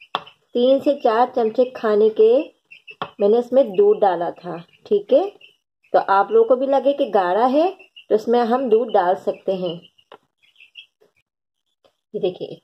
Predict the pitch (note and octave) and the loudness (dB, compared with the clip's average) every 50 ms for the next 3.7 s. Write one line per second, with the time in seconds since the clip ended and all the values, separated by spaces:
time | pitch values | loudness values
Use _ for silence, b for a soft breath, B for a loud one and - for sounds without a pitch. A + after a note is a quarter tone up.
0 | _ _ _ - F#3+ F#3 F#3+ G3 G3+ F#3+ - - - F3+ F#3+ F#3+ G#3 A3 A#3 A#3 | _ _ _ -8 -4 -2 -2 -2 -4 -6 -6 -4 0 0 0 0 0 -4 -4 -4
1 | A#3 A#3+ A#3+ B3+ E4+ F#4 - - G3+ F3+ G#3 G3+ G3+ G3+ G3+ G3 - - G#3 G#3 | -4 -6 -6 -8 -10 -10 -8 -8 -6 -6 -6 -8 -6 -8 -8 -10 -8 -8 -8 -4
2 | - F#3+ F#3 F#3 F3+ G#3 G3+ G#3+ A3 G#3+ B3 D#4+ G4+ - _ _ _ _ _ _ | -2 -2 -2 -2 -2 -4 -4 -4 -6 -4 -6 -6 -6 -8 _ _ _ _ _ _
3 | _ _ _ _ _ - G3+ G3 G3+ G3 G3+ - A3+ | _ _ _ _ _ -8 -6 -6 -6 -6 -4 -2 -2